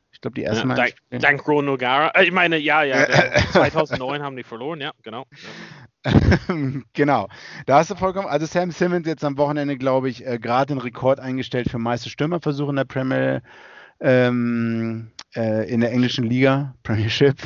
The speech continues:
Speaker 1: <laughs> danke, Nonne. Und ich glaub, noch ein Versuch oder zwei ist er weg von überhaupt alle Versuche einzustellen.
Speaker 2: Mhm.
Speaker 1: Aber es ist halt nicht Exeter Chiefs in,
Speaker 2: Mhm.
Speaker 1: irgendwo im, <laughs> da unten im Südwesten von England, sondern es ist dann halt Südafrika.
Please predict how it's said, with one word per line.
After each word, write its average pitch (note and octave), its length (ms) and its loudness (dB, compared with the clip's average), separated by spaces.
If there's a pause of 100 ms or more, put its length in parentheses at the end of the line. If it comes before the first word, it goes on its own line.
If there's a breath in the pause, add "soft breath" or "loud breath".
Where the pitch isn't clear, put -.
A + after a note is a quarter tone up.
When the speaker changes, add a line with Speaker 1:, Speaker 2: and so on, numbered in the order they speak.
(140)
Speaker 1:
<laughs> - 100 -6
danke, B2+ 240 2
Nonne. B2+ 300 0 (560 loud breath)
Und C#3 600 10
ich C#3 80 -2
glaub, C#3 160 4
noch C#3 220 0
ein D3 180 2
Versuch D3+ 280 0
oder C#3 200 4
zwei C3+ 240 0
ist C3+ 80 -2
er B2 140 0
weg C3 180 -4
von B2+ 300 -2
überhaupt A#2+ 440 -4
alle E3+ 220 0
Versuche A2+ 520 -2
einzustellen. - 680 4 (440)
Speaker 2:
Mhm. A#2 200 -18 (220)
Speaker 1:
Aber A#2 180 0
es A#2 120 -2
ist D3 100 0
halt D3 160 6
nicht D3 160 0
Exeter C3+ 340 -4
Chiefs C3 380 -6
in, A#2+ 540 0 (380 loud breath)
Speaker 2:
Mhm. A#2+ 120 -12
Speaker 1:
irgendwo A#2+ 340 4
im, A2+ 300 2
<laughs> - 0 -
da A2 160 -2
unten A#2 380 2
im A2+ 120 2
Südwesten A2 600 -2
von A2 160 -2
England, G2 380 0
sondern F#2+ 260 -4
es F#2 180 -6
ist - 160 -12
dann G2+ 140 -2
halt G2 140 -4
Südafrika. G2 600 -8